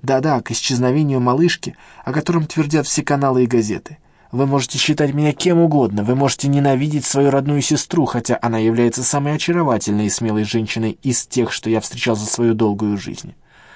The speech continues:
Вы можете отдать нас на растерзание головорезам вашего отца, и это лишний раз докажет, что вы заодно с ним.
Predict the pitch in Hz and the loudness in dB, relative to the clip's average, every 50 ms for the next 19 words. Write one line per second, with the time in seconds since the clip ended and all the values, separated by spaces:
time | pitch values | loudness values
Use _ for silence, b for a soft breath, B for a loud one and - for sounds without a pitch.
0 | B B B B B B 120 135 135 143 147 139 139 127 - 151 135 - B B | B B B B B B 0 0 2 2 2 2 0 0 0 -2 -2 -2 B B
1 | B B - 127 127 135 160 160 156 - 147 139 131 - 135 135 135 131 120 - | B B -2 -2 0 0 0 0 0 0 -2 -2 -2 -2 -2 -2 0 0 -2 -2
2 | - 143 127 123 143 143 135 135 131 123 120 131 135 139 139 143 139 143 131 127 | -2 -2 -2 0 0 0 0 0 0 0 2 2 2 2 2 2 2 2 2 0
3 | 135 131 127 131 123 - 135 131 135 135 - - - 117 95 71 - _ _ _ | 0 -2 -2 -2 -2 -2 -2 -2 -2 -2 -2 -2 -2 -2 -2 -4 -6 _ _ _
4 | _ _ _ _ _ - - 107 95 87 - 117 123 131 123 - - 110 104 104 | _ _ _ _ _ -6 -2 -2 0 0 2 2 2 4 2 0 0 -2 -2 0
5 | 101 98 98 110 107 101 - 131 127 123 120 107 - - - 120 117 120 131 127 | 0 -2 0 -2 -4 -2 -2 -4 -2 -2 -4 -4 -6 -4 -2 0 0 2 2 0
6 | 127 - - 113 123 131 127 117 113 92 82 - - - - - - | 0 -2 -4 -2 0 0 0 0 -2 -6 -6 -6 -8 -10 -12 -14 -16